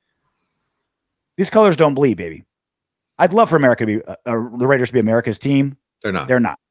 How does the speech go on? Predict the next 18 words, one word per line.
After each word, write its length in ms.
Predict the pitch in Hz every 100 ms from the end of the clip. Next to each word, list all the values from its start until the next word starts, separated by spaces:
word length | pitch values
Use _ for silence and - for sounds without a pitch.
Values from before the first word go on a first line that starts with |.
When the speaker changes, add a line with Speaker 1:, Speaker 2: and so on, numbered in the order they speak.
| _
Speaker 1:
They're, 180 | 143 139
they 140 | 131 151
are 120 | 123 -
independent 1040 | 175 175 160 - 135 127 120 104 - - -
of 140 | 120
a 100 | 117
nation. 420 | 107 92 - - _ _ _ _ _ _ _ -
Speaker 2:
Well, 180 | 147 185
the 100 | 151
two 240 | - 180
said, 220 | - 147
I, 320 | 117 120 131 135
I, 60 | 120
we 180 | 117 139
uploaded 460 | 139 135 135 127
a 40 | 107
video, 800 | 90 113 110 98 90 87 82 -
um, 480 | 95 92 90 85